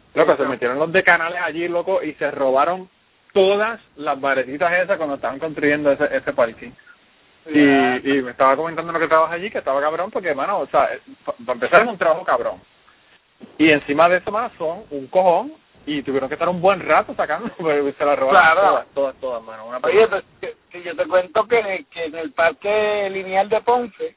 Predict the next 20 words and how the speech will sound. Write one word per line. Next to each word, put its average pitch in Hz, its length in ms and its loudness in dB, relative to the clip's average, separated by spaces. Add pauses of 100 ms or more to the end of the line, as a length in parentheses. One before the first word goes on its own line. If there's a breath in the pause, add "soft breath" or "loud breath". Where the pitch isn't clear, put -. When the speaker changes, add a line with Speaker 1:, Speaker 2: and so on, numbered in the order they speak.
(140)
Speaker 2:
eh, 143 320 -8
yo 147 100 -4
lo 156 100 0
trabajé 170 460 4
con, 156 460 -4
con 156 180 -6
un 156 60 -14
compañero, 175 760 -4 (840 soft breath)
y 165 640 0
las 165 200 2
historias 165 360 -2
que 220 60 2
me 220 100 2
hacían 214 200 0
los 220 100 0
electricistas 208 500 -6
eran 202 120 -2
de 208 100 -4
terror, 185 360 0
Manolo. 220 500 0